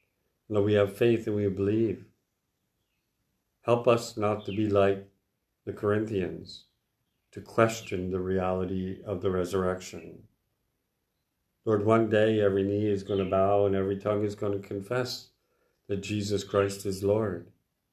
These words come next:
It will all be said and done. But Lord, we do want to preach a message, a message of faith, not futility. A message that can help people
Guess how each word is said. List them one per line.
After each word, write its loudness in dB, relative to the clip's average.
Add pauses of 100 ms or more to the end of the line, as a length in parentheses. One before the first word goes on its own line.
(420)
It -8
will 2
all 6
be -2
said -2
and 0
done. -2 (2250)
But 0
Lord, 4
we 4
do 4
want 4
to -10
preach -8
a -4
message, -6 (800)
a -6
message 0
of 0
faith, -4
not -4
futility. -4 (1600)
A -6
message 0
that 0
can -2
help -2
people -2